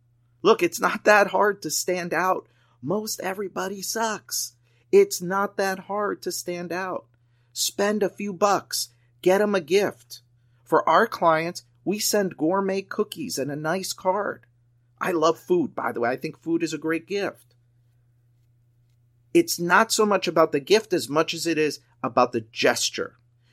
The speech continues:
You wanna make them feel special, and you wanna do something that's gonna leave a lasting impression. Again, you must stand out, not just from the competition,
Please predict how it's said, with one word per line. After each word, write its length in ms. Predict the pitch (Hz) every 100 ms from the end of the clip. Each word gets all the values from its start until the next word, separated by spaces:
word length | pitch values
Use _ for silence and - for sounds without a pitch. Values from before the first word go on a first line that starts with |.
| _ _
You 160 | 127
wanna 240 | 151 185 190
make 280 | 175 170
them 160 | - 151
feel 240 | - 156
special, 760 | 143 - - - 127 - - - _ _ _ _ -
and 140 | 131
you 140 | 131
wanna 260 | 135 160 196
do 140 | 185
something 460 | 180 - 156 - 156
that's 180 | 127 -
gonna 240 | 135 120
leave 560 | 107 110 117 165 170 - _ _
a 140 | 127 117
lasting 560 | 110 120 123 - 139
impression. 640 | 117 113 - 117 - 85 - _ _ _ _ _ _ _ _ _
Again, 440 | - 156 165 120 117 _ _ _ _
you 220 | 110 98 - _ _
must 540 | 117 127 139 - - - _
stand 720 | - - - 127 123 117 - -
out, 280 | 107 87 - _ _ _ -
not 240 | 101 -
just 320 | - 139 -
from 180 | - 202
the 80 | 202
competition, 760 | - 190 208 - 175 - 78